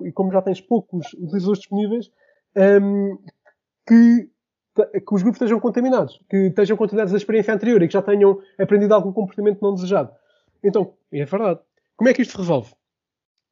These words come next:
Isto resolve-se, é uma ideia, é um, é um ovo de Colombo, é uma ideia muito elegante, eh, que é a seguinte, eh, é o,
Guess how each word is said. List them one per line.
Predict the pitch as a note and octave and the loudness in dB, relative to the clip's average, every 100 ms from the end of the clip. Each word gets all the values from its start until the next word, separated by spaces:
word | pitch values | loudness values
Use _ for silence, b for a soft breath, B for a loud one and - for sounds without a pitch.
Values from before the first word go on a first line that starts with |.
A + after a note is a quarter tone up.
| _ F#3+ | _ -12
Isto | - E3 | -10 -8
resolve-se, | E3 G#3+ - F#3 | -2 -2 -2 -6
é | |
uma | E3+ F#3 | 0 4
ideia, | G3 F3+ | 4 4
é | E3+ | 0
um, | D#3+ C#3+ B2+ C3 D#3+ | -4 -6 -8 -12 -10
é | F3+ | -4
um | A3+ | -4
ovo | - | -4
de | |
Colombo, | - F3+ G#3 A3 | -6 0 2 2
é | D#3 | -4
uma | D#3 | -4
ideia | D#3+ D#3+ D3+ | -4 -2 0
muito | F3 G3 | -2 -2
elegante, | F#3+ D#3 F3 F#3+ - F#3 | -4 -4 -6 -8 -14 -8
eh, | D3 C#3 C3+ - b b _ | -2 -2 -2 -6 b b _
que | - | 0
é | F#3 | 0
a | |
seguinte, | F3+ D#3 A#2+ - - | 2 -4 -4 -12 -6
eh, | D3+ D3 | 0 4
é | |
o, | E3 | 4